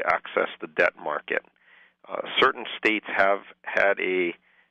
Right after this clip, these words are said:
uh, trickle-down effect that they were, they were also subsequently downgraded. There are certain debt issues, governmental debt issues out there, and some corp-, private corporate debt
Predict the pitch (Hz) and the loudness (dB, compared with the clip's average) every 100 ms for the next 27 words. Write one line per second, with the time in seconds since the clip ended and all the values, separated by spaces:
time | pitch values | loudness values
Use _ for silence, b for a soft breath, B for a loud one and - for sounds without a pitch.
0 | _ 92 85 - 113 - 98 92 92 - | _ -2 -2 0 -2 0 2 2 0 -2
1 | 90 - - 104 110 113 101 101 95 95 | -2 -4 -2 0 2 0 2 2 4 4
2 | 95 - - 92 - - - 98 90 85 | 2 -2 -2 -2 -2 -6 -4 -4 -4 0
3 | 85 87 87 85 85 82 90 95 - - | 0 0 -2 0 2 2 4 4 2 -2
4 | - 82 - 90 87 - 85 - 87 90 | -4 -8 0 0 0 -2 -2 -2 -4 -12
5 | _ _ _ _ - 104 104 101 95 82 | _ _ _ _ 0 2 4 2 0 2
6 | 92 - 90 - 90 90 82 - 87 87 | 0 0 -2 -4 0 0 0 0 0 2
7 | 90 - - - 110 - - 95 95 - | 0 -4 -10 0 0 2 0 2 0 0
8 | 107 - - - 80 | 0 0 -6 -2 -2